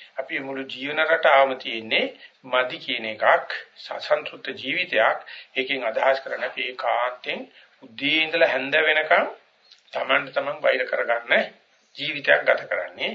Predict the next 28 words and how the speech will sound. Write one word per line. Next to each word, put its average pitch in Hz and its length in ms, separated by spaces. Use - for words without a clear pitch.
ඉතින් 147 280
මේ 143 160
ජීවිතේට 139 420
අපි 139 220
විවිධ 135 360
නම්බු 120 360
කාරණා 58 480
දෙනවා, - 400
විවිධ 131 280
උපාධි 117 480
දෙනවා, 107 400
විවිධ 123 320
තාන්නමාන 135 680
දෙනවා. 123 400
මේ 139 200
තමන්ට 131 480
වෛර 143 260
කරගැනීමේ 139 720
දක්ෂකම 165 580
මත. 170 220
ඒ, 147 180
ඒ 147 200
තාන්නමාන 175 1080
වලට 170 300
තමයි 190 220
දැනුම 151 420
කියලා - 260
කියන්නේ. - 320